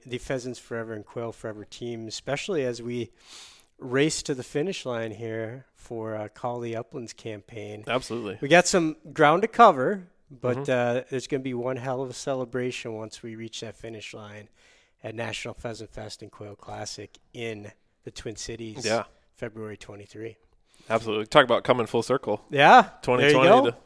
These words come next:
Speaker 1: There's another
Speaker 2: twenty twenty-three.
Speaker 1: thread, right?
Speaker 2: Yep.
Speaker 1: All right. Bird Dogs for Habitat.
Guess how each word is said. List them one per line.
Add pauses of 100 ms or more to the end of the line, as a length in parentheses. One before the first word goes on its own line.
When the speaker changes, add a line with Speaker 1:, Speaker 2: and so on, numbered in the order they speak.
(180)
Speaker 1:
There's
another
Speaker 2:
twenty
twenty-three.
Speaker 1:
thread, (160)
right?
Speaker 2:
Yep. (800)
Speaker 1:
All
right. (460)
Bird
Dogs
for
Habitat.